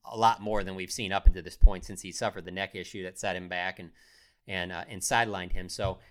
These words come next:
I think there's a good chance he plays in this game. And, and, and that's obviously a great sign 'cause this, it's been a patchwork offensive line. They haven't had their, their two starting offensive tackles, uh, for a single game yet this year. Um, and so that, that, you know, for the longest time, that's been the M O of the Cowboys. They, "Oh, you know,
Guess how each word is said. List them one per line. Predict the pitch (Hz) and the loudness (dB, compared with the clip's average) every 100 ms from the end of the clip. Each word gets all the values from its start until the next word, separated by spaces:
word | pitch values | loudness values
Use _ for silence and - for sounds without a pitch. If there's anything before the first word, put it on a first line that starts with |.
| - | -8
I | 110 | 4
think | 165 156 | 4 4
there's | 151 | 0
a | 123 | 2
good | 139 | 0
chance | - 131 117 | 0 -2 -2
he | - | -2
plays | 107 - 117 120 110 | 12 12 12 2 -2
in | 110 | -6
this | 107 - | -6 -4
game. | 101 104 117 123 - - _ _ | -2 -2 -4 -10 -16 -20 _ _
And, | 110 104 101 95 98 | -2 0 0 -2 -8
and, | 117 110 | -10 -8
and | 113 | 0
that's | 117 120 | 0 4
obviously | 117 107 117 | 4 4 -2
a | |
great | 101 104 95 | 0 -2 0
sign | 113 101 | -2 -4
'cause | 101 | -4
this, | 110 - - | -4 -4 -8
it's | 107 | -10
been | - - | -2 -2
a | |
patchwork | - 113 110 - 95 104 | 4 4 4 2 0 2
offensive | 92 113 95 87 | 0 -2 -8 -8
line. | 92 95 | -4 -4
They | 90 92 | -2 -2
haven't | 101 92 | -2 0
had | 98 92 | 0 0
their, | 92 85 - | -4 -6 -8
their | 98 | -8
two | - 107 | -4 -4
starting | - 110 95 | -2 -2 -2
offensive | 92 101 92 85 | -4 -6 -14 -4
tackles, | 98 95 90 85 - - _ _ - | -2 0 -4 -10 -14 -20 _ _ -6
uh, | 95 85 | -4 -4
for | - 107 95 | 2 2 2
a | |
single | - 117 98 | -2 -4 -4
game | 92 95 92 | -2 -2 -2
yet | 85 87 | -6 -6
this | 90 - | -6 -6
year. | 101 95 80 - - | -2 0 -2 -6 -14
Um, | 107 87 82 80 82 _ _ _ - - | -8 -6 -8 -12 -18 _ _ _ -20 -12
and | 101 | -8
so | - 107 95 | 0 0 0
that, | 107 | -2
that, | 107 104 | -4 -6
you | 101 | -4
know, | 87 - - | -6 -8 -4
for | 113 | -2
the | |
longest | 101 107 101 95 | 4 4 4 4
time, | 104 92 | 4 4
that's | 95 - | 2 0
been | 101 | 0
the | 92 | 0
M | 90 92 | 0 2
O | 95 | 4
of | 90 | 2
the | 82 | 0
Cowboys. | 104 95 87 85 | 0 2 0 -2
They, | 101 | 0
"Oh, | 95 | 0
you | 92 | -2
know, | 92 90 | -4 -4